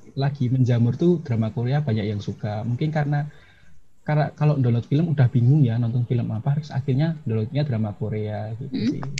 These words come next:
Speaker 1: Sebagus
Speaker 2: Hmm.
Speaker 1: itu kah sih, Mel, drama Korea?
Speaker 2: Kalau aku sendiri sih ya bagus sih, gimana ya? Ada pesan-pesan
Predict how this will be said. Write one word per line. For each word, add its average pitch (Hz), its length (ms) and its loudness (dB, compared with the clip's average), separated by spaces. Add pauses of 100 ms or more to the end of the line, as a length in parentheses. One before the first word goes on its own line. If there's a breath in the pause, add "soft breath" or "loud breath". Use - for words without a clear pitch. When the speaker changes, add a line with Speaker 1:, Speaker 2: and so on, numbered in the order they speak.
(220)
Speaker 1:
Sebagus 139 480 4
Speaker 2:
Hmm. 147 80 2
Speaker 1:
itu 156 80 -2
kah 180 160 0
sih, 196 160 0
Mel, 196 160 0 (260)
drama 113 240 -4
Korea? 120 300 -4 (960)
Speaker 2:
Kalau 262 520 0
aku 254 320 -4
sendiri 247 560 4
sih 294 320 -2
ya 202 640 4 (840)
bagus 214 360 -2
sih, 247 320 -2
gimana 226 320 -2
ya? 233 200 -2 (720)
Ada 220 340 -2
pesan-pesan 240 560 -6